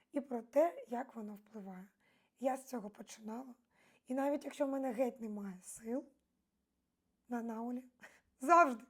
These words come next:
знайдуться завжди Манаулі дає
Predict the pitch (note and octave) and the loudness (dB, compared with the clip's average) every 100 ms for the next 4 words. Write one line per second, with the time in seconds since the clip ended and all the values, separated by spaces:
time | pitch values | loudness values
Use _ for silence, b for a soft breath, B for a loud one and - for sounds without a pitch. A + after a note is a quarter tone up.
0 | _ _ - D4+ E4+ D4+ D4+ A3+ - B | _ _ -6 2 4 6 4 2 -4 B
1 | B B B B - A#3+ D#4+ C#4+ A3+ G3+ | B B B B -8 8 10 10 6 -4
2 | A3 B3+ C#4 D#4 C4+ A3 G3+ G#3 F#3+ D#4 | -6 -2 0 2 0 -4 -8 -8 -4 -4